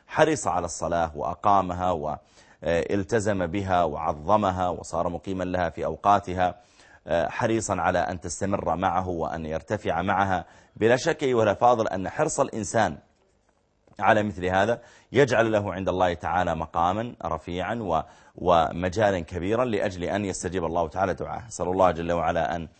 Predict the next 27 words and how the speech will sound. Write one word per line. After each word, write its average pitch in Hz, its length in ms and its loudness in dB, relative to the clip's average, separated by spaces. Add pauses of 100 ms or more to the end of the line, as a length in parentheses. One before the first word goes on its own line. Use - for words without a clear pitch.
(340)
ينفعنا 82 560 -2
وإياكم 92 720 -2
وأن 82 320 -4 (340)
يرزقنا 92 480 0
وإياكم 82 760 -2
الذرية 82 520 -4
الصالحة، 95 580 -2 (580)
كما 87 220 -2
كا-، 82 240 -2
كما 87 260 -6
قال 85 300 0
زكريا 87 580 -4 (320)
عليه 87 260 -2
السلام: 92 440 4 (320)
"فهب 92 280 0
لي 92 140 0
من 87 120 0
لدنك 85 580 0
وليا 101 560 2 (280)
يرثني 101 500 2
ويرث 95 400 2
من 87 160 -2
آل 107 180 6
يعقوب 98 500 4
واجعله 98 380 4
ربي 107 260 4
رضيا". 113 440 4